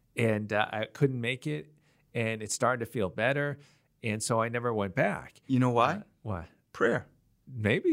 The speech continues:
Speaker 1: yeah,
Speaker 2: I mean,
Speaker 1: yeah,
Speaker 2: come on, you,
Speaker 1: yeah,
Speaker 2: you gotta give it
Speaker 1: yeah.
Speaker 2: up.
Speaker 1: And then, uh, and then my right knee started bugging me, and I was at the point where I could not run with my right knee, and, uh, I was gonna have that checked out. Um, my doctor suggested, "Why not do the physical therapy for a while, see if that helps?"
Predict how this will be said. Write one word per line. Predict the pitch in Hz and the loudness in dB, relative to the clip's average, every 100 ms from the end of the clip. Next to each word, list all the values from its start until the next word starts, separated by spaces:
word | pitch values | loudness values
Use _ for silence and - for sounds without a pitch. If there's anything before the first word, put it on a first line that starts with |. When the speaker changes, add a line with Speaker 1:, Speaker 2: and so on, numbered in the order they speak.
| 92 | 0
Speaker 1:
yeah, | 95 330 339 | -4 -4 -2
Speaker 2:
I | 208 | 0
mean, | 202 | 0
Speaker 1:
yeah, | 185 | -2
Speaker 2:
come | 190 | -4
on, | 233 135 | -2 -2
you, | 131 | -2
Speaker 1:
yeah, | 139 175 | -4 -4
Speaker 2:
you | 175 | -4
gotta | 170 | -4
give | 165 170 | -6 -4
it | 175 | -4
Speaker 1:
yeah. | 170 | -4
Speaker 2:
up. | 185 - _ _ _ 139 | -6 -14 _ _ _ 2
Speaker 1:
And | 127 | 4
then, | 131 131 123 | 4 2 4
uh, | 120 113 - | 4 2 -2
and | - 117 | -2 0
then | 131 143 | 2 2
my | 120 | 0
right | 110 147 196 | 2 0 0
knee | 120 113 | -4 -4
started | 104 - 104 101 98 | -4 -2 -2 -2 -4
bugging | 95 98 101 | -6 -6 -6
me, | 104 104 - | -6 -6 -6
and | 110 | 0
I | 113 | 2
was | 143 135 | 2 2
at | 131 | -4
the | 98 | -8
point | - 117 104 | -8 -8 -6
where | 101 101 | -4 -4
I | |
could | 92 110 92 | -4 -8 -2
not | 104 107 - _ _ _ - | 0 0 -4 _ _ _ -4
run | 107 131 87 69 - _ _ - | 0 0 -2 -10 -20 _ _ -4
with | 101 | -4
my | 101 | -2
right | 92 107 147 - | -2 -2 -2 -8
knee, | 87 76 - 107 _ _ _ _ - | -16 -14 -14 -16 _ _ _ _ -4
and, | 101 98 92 | -2 -2 -2
uh, | 90 95 _ | -2 -2 _
I | 104 110 | -2 0
was | 113 | 0
gonna | 123 113 | -2 -2
have | 113 104 | -4 -2
that | 113 143 | 0 0
checked | 143 151 135 - | 0 -4 -4 -4
out. | 139 139 139 139 135 | -2 -2 -4 -6 -6
Um, | 110 98 92 95 - _ - | -4 -4 -4 -10 -20 _ -12
my | 90 | -12
doctor | 90 107 113 110 | -2 -2 0 -6
suggested, | 98 98 - 98 98 90 | -10 -12 -8 -8 -8 -8
"Why | 95 104 | -6 -4
not | 101 95 | -6 -8
do | 98 | -10
the | 87 | -10
physical | - 107 - 90 | -8 -10 -10 -14
therapy | - 104 104 104 | -6 -6 -6 -10
for | 101 | -12
a | 95 | -6
while, | 95 92 | -4 -6
see | - | -8
if | 95 | -12
that | 80 - | -14 -8
helps?" | 113 120 120 - - | -2 -2 -2 -8 -16